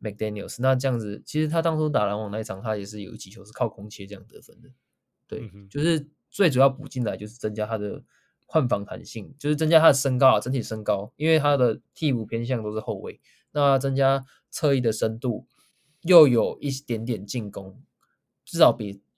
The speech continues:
Speaker 1: Thybulle 好。对。
Speaker 2: <laughs>
Speaker 1: 其实我当初，
Speaker 2: 跟比 Thybulle 好。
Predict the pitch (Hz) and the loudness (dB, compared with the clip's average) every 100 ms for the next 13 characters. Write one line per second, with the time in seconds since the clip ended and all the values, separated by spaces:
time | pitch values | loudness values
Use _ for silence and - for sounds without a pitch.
0 | _ _ _ _ 117 113 98 95 - - | _ _ _ _ 0 0 -4 -6 -10 -16
1 | _ _ _ - 92 - _ _ _ _ | _ _ _ -12 -12 -14 _ _ _ _
2 | _ - - - - - - - - - | _ -18 -16 -14 -16 -16 -18 -20 -18 -16
3 | - - - _ 151 - _ - - - | -16 -20 -20 _ -16 -16 _ -8 -6 -12
4 | - _ 135 - _ - - 127 120 262 | -12 _ -12 -12 _ -12 -10 -10 0 4
5 | 160 170 180 208 196 131 | 6 6 4 0 0 -8